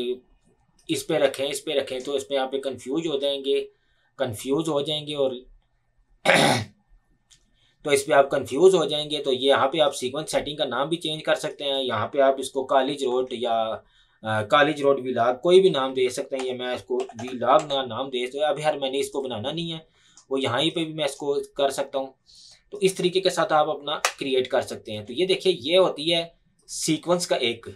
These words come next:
यानी मैं अगर sequence यहाँ से delete, मैं यहाँ पे एक दो clip रख देता हूँ। अब मैं यहाँ से इसको अगर बंद भी कर देता हूँ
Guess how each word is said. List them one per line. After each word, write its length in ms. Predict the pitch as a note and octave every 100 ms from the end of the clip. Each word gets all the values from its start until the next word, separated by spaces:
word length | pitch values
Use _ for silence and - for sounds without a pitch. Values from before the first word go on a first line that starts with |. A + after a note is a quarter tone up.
| -
यानी 300 | A#2 C3+ D3+
मैं 180 | C#3 C3+ D#3
अगर 220 | D3 C3+ C#3
sequence 400 | B2 A#2 D#3 D#3
यहाँ 120 | A#2
से 120 | C#3+
delete, 300 | C3+ A#2 C3+ B2
मैं 160 | B2+
यहाँ 160 | B2+ A2
पे 120 | C3+ C3+
एक 140 | B2+ -
दो 120 | A#2 C3
clip 240 | D3 C#3+
रख 200 | A#2 G2+
देता 200 | D#3+ -
हूँ। 100 | D3 - _ _ _ _ _ _ _ _ - -
अब 120 | F3+
मैं 120 | F3+
यहाँ 240 | E3+ C3+ C#3+
से 140 | E3 E3+ - _ _ _ -
इसको 240 | - - E3
अगर 160 | E3 G2
बंद 220 | D#3+ G#3
भी 80 | G3+
कर 180 | E3 D#3+
देता 220 | D3+ D3+
हूँ 200 | D3 -